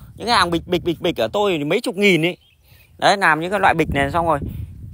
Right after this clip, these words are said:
bán đi xong rồi. Còn cái loại hồng cung phủ này,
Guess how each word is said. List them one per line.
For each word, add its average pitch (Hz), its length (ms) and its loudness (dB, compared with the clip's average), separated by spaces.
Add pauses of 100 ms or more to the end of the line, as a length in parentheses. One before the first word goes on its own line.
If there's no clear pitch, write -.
(140)
bán 156 280 2
đi 196 180 -4
xong 170 140 0
rồi. 160 160 0
Còn 170 280 4
cái 208 140 2
loại 165 220 4
hồng 147 260 -2
cung 202 180 -6
phủ 120 260 -2
này, 139 220 4